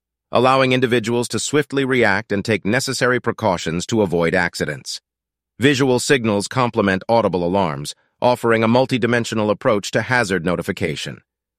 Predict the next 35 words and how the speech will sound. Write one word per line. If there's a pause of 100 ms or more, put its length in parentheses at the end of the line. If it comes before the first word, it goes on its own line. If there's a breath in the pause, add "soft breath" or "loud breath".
(100)
Color-coded
lights,
flashing
beacons,
and
illuminated
signs
serve
as
visual
cues
that
reinforce
auditory
warnings, (360 loud breath)
aiding
in
communication
even
in
noisy
or
busy
environments. (420 loud breath)
Accidents
in
manufacturing
settings
can
escalate
rapidly
if
not
addressed
promptly.